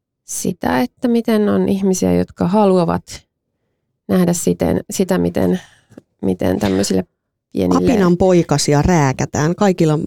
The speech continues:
Speaker 2: mitä mielikuvituksellisimmilla tavoilla kidutetaan ja maksavat siitä näille verkostoille Indo-, Indonesiassa nähdäkseen
Speaker 1: Mm. Kyseessä on
Speaker 2: tällaista toimintaa.
Speaker 1: Jaavan, Jaavan makaki, pieni, pieni,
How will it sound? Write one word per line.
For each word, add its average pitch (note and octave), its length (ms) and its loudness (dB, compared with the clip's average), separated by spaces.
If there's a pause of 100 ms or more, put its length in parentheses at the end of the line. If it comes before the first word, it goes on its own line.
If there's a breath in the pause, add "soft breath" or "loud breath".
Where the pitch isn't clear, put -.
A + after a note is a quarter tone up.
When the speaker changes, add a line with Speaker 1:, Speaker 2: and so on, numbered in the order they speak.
(220)
Speaker 2:
mitä E3+ 220 0
mielikuvituksellisimmilla E3 1300 0 (100)
tavoilla E3 300 0 (100)
kidutetaan E3+ 680 -2 (180)
ja E3 140 0
maksavat - 480 -2
siitä - 260 -4
näille D#3+ 240 -2
verkostoille D3+ 560 -2
Indo-, D3+ 280 -2 (100)
Indonesiassa D#3 800 -2 (280)
nähdäkseen E3+ 720 -4
Speaker 1:
Mm. F#3+ 340 0 (480 soft breath)
Kyseessä G#3 420 -2
on F3+ 40 2
Speaker 2:
tällaista E3 280 0
toimintaa. E3 560 0 (160)
Speaker 1:
Jaavan, A3 500 2 (180)
Jaavan A3+ 360 0
makaki, F#3+ 760 -2 (960 loud breath)
pieni, G3 280 0 (220)
pieni, A3+ 260 0